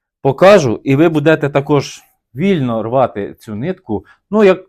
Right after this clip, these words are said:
як нитку для шиття. Ось подивитесь. Дуже багато в мене було історій, е, з, з цим розриванням. Е, мені, мабуть, було десь років дванадцять, коли мені цей спосіб показав мій покійний батько.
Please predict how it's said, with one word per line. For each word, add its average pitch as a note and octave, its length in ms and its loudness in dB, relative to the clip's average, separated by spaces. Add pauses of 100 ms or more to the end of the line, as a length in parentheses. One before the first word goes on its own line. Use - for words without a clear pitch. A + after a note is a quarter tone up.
(300)
як B2 220 -8
нитку A#2+ 340 -10
для G#2 160 -8
шиття. - 420 -12 (680)
Ось F#2+ 160 -10
подивитесь. E2+ 640 -12 (920)
Дуже B2 280 -4
багато A#2+ 460 0 (240)
в - 60 -10
мене C3 240 -2
було A#2+ 320 -2
історій, B2+ 680 -2 (200)
е, F#2+ 460 -8
з, E2+ 60 -20 (920)
з - 400 -18
цим A2 360 -6
розриванням. A2 680 -4 (520)
Е, A#2+ 220 -6
мені, C#3+ 320 -8
мабуть, A#2+ 400 -8
було C3 240 -4
десь B2+ 220 -8
років B2+ 380 -10
дванадцять, A#2+ 540 -10
коли G#2+ 260 -14
мені G#2+ 220 -12
цей G2 160 -18
спосіб - 420 -16
показав G2+ 420 -12
мій G2+ 120 -12
покійний G2 480 -18
батько. C#3 460 -10